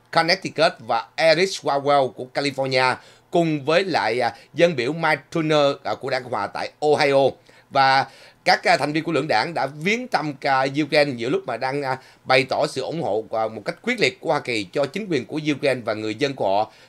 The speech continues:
trong cuộc, à, à, kháng chiến chống lại là cái sự xâm lăng của quân đội Nga. Chúng tôi vẫn, à, à, cảm ơn sự ủng hộ của Quốc hội Hoa Kỳ và Tổng thống của Hoa Kỳ cũng như cho chính quyền của ông, à, và toàn bộ người dân Hoa Kỳ.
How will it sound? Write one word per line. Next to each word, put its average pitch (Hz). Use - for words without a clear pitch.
trong 170
cuộc, 117
à, 110
à, 110
kháng 185
chiến 190
chống 233
lại 127
là 120
cái 156
sự 117
xâm 160
lăng 143
của 147
quân 147
đội 107
Nga. 139
Chúng 226
tôi 185
vẫn, 135
à, 156
à, 139
cảm 202
ơn 180
sự -
ủng 147
hộ 120
của 135
Quốc -
hội 113
Hoa 131
Kỳ 117
và 107
Tổng 147
thống 190
của -
Hoa 131
Kỳ 113
cũng 135
như 139
cho 139
chính 190
quyền 131
của 151
ông, 143
à, 110
và 117
toàn 120
bộ 101
người 117
dân 135
Hoa 131
Kỳ. 113